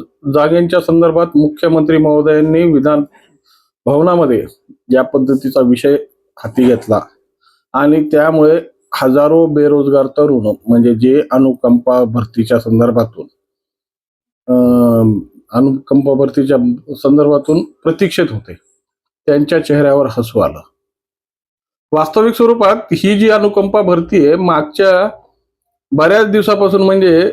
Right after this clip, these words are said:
अं, दोन हजार दहा पासून या अनुकंपा भरतीचा विषय शासनाच्या दारी प्रलंबित आहे आणि तो प्रलंबित विषय मार्गस्थ होण्यासाठी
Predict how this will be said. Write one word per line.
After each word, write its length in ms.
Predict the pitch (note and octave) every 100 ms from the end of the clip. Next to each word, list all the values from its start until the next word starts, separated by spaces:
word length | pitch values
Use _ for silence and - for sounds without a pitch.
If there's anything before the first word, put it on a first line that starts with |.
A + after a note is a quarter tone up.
| - _ _ -
अं, 760 | D#3 D3+ D3+ D3 C#3+ C#3+ C#3 C3+
दोन 160 | D#3+
हजार 240 | E3+ E3+ F3
दहा 200 | F3 F3+
पासून 360 | F3+ E3+ F3+
या 180 | E3 F3+
अनुकंपा 520 | F3 E3+ E3+ E3 D#3+
भरतीचा 440 | E3 D#3+ D3+ E3 E3
विषय 400 | D3+ D3 A#2+ A#2 _ _ _ _ _ _
शासनाच्या 540 | C#3+ C3+ E3 D3+ D#3+
दारी 220 | D#3 D3+
प्रलंबित 640 | E3 - D3+ C#3+ C#3 A#2+ A2
आहे 220 | - - _ _ _ _ _ _ _ _ _ _ _ _ -
आणि 180 | C3
तो 220 | C3+ D3+ C#3+
प्रलंबित 440 | D3 C#3+ C#3+ D3 C3
विषय 360 | C3 - A2 G#2+ _ _ _ _ _ A#2
मार्गस्थ 480 | B2 B2+ C#3+ -
होण्यासाठी 560 | C#3 C#3+ C#3 - A2